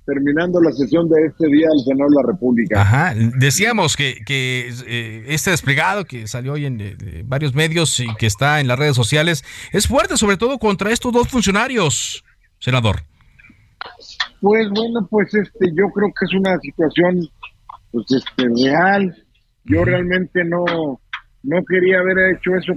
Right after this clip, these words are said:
Speaker 1: pero que me estuve aguantando un buen tiempo.
Speaker 2: Ujú.
Speaker 1: Este, porque, pero se, pues, yo creo que no es posible que permita uno que se burlen de la persona, de cualquier ciudadano,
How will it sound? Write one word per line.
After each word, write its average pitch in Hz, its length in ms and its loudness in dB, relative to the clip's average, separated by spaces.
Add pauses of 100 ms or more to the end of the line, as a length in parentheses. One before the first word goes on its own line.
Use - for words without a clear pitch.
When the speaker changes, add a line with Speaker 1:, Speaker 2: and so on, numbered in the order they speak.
Speaker 1:
pero 143 260 -2
que 135 120 0 (100)
me 127 160 -2
estuve 165 480 0 (420)
aguantando 143 640 0
un 160 80 2
buen 165 180 2
tiempo. 180 560 0
Speaker 2:
Ujú. 113 420 2 (300)
Speaker 1:
Este, 233 280 2 (100)
porque, 175 300 -2 (100)
pero 170 200 0
se, 151 100 -4 (100)
pues, 151 200 -6
yo 147 240 0
creo 175 200 -4
que 156 240 -2 (440)
no 156 140 2
es 160 80 -4
posible 170 500 0
que 156 100 0
permita 147 520 -2
uno 165 340 -4 (540)
que 139 180 4
se - 140 0
burlen 156 600 2 (380)
de 139 160 0
la 139 160 4
persona, 170 540 0
de 143 160 2
cualquier 147 440 0
ciudadano, 175 720 0